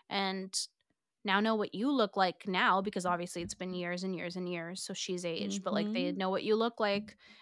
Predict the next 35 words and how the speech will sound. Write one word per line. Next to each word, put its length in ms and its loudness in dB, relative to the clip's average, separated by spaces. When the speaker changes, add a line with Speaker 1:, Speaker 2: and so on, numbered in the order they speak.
Speaker 1:
and 80 -8
now 120 0
they 100 -4
know 100 -2
what 80 -2
your 100 0
kids 260 -2
look 220 -2
like, 300 2
and 520 -6
Speaker 2:
Yep. 160 -6
Speaker 1:
it's 120 -10
just 680 -8
scary. 960 -4
Speaker 2:
But 160 0
that's 260 2
what 80 -2
I 100 2
mean, 220 -2
like, 160 -6
<laughs> 920 -18
they 120 6
had 400 0
to 120 -4
have 160 -6
thought 240 2
about 240 -2
that. 160 0
Like, 160 0
they 100 4
had 500 -2
to 140 -4
have 120 -4
weighed 540 -6
the 80 -2